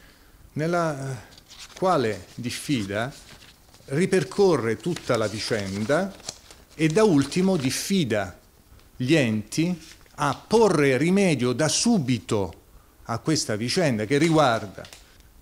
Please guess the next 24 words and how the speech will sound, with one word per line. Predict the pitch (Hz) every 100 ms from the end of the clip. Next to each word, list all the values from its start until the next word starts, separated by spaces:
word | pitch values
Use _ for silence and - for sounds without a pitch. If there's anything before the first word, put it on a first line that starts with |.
| - 110
il | 101
fatto | - 165 165 117
che | 120
non | 120
c'è | 120 147
stata | - 160 156 135 110 - -
concorrenza | 160 160 151 143 143 151 117 110 - - 98
perché | 95 120 - 151 135 110 95 113
di | 110
fatto | 156 147 135 - 110
il | 101
comune | 117 120 131
di | 110 107
Giulianova, | 117 110 123 135 110 101
essendo | - 135 135 110
un | 110
ente | 127 123 117
consorziato | 120 110 123 - 135 127 110
dell'ente | 104 107 113 113 117
porto, | - 127 113 - 101
non | 107 135 131
poteva | 143 131 170 131 101 92 95
acquisire | - 101 - 113 123 131 104
quote | - 135 131 127 113 104